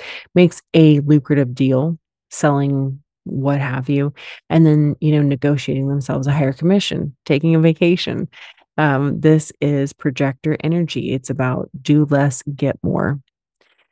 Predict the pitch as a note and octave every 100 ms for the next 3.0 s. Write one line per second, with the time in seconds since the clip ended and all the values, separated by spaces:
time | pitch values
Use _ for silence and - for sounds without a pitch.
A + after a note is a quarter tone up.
0 | _ _ - D#3+ D#3 D#3 D3+ D3 - _
1 | _ - E3 D#3+ D#3+ C#3 - D#3 E3+ E3
2 | D3+ C#3+ - C#3+ E3+ - D#3 D3+ D3